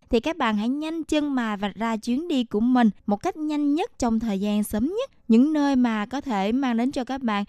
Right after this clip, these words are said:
những cái giây phút trải nghiệm thật là tuyệt vời. Các bạn biết không, thông qua những cái, ờ, thông tin mà Cẩm Hà giới thiệu cho các bạn nè, thì đây cũng là một lần nữa để cho Cẩm Hà sơ lược lại những cái hành trình trước đó mà Cẩm Hà đã từng đi qua chưa.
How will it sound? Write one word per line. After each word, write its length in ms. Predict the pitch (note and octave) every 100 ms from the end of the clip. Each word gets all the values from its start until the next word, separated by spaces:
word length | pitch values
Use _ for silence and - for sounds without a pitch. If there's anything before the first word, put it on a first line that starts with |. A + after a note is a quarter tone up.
| - -
những 220 | A3 A#3
cái 180 | D#4+ E4
giây 160 | C#4
phút 300 | B3+ F#4 -
trải 180 | A#3+ G#3+
nghiệm 260 | C4 A3 A3
thật 140 | B3
là 100 | G#3
tuyệt 240 | - G#3+ -
vời. 320 | F#3+ A3 G#3+ - - -
Các 140 | - E4
bạn 140 | A#3
biết 180 | B3+ E4+
không, 240 | C#4+ C4+ A#3 - -
thông 260 | D4+ D#4 D4+
qua 140 | D4
những 300 | C4+ G#3 A#3+
cái, 280 | D4+ E4 F4
ờ, 300 | D#4+ C#4+ C4+ A#3+ _ -
thông 200 | D4+ D#4
tin 220 | D#4+ D#4
mà 160 | D4 A#3
Cẩm 200 | A3 C#4+
Hà 240 | C4+ A3+ - -
giới 120 | D#4
thiệu 220 | F4 A3
cho 120 | G#3+
các 160 | A#3 B3+
bạn 260 | B3 G#3 A3+
nè, 120 | G#3+ -
thì 420 | A#3 G#3+ G#3+ G#3
đây 220 | - C4+ C4+
cũng 200 | G3+ A#3
là 120 | C#4
một 200 | A3+ G#3
lần 260 | G#3+ G3+
nữa 240 | G3 F3+ A3+
để 180 | A#3 A3+
cho 160 | B3
Cẩm 200 | G#3+ A3+
Hà 160 | C#4 G#3 - _ -
sơ 320 | - E4+ F4
lược 240 | D4 A3+
lại 260 | A3 G#3 -
những 220 | G#3 G#3+
cái 120 | A3+ F4
hành 200 | A3+ G3
trình 260 | G#3 G3
trước 220 | A3 D4+
đó 320 | B3 A3+ C4 F#4+
mà 200 | E4 A3
Cẩm 200 | G3+ B3
Hà 180 | G#3+
đã 100 | G3
từng 200 | A3+ G3+
đi 120 | G3+ B3
qua 240 | B3 B3+
chưa. 320 | B3 C4+ C#4+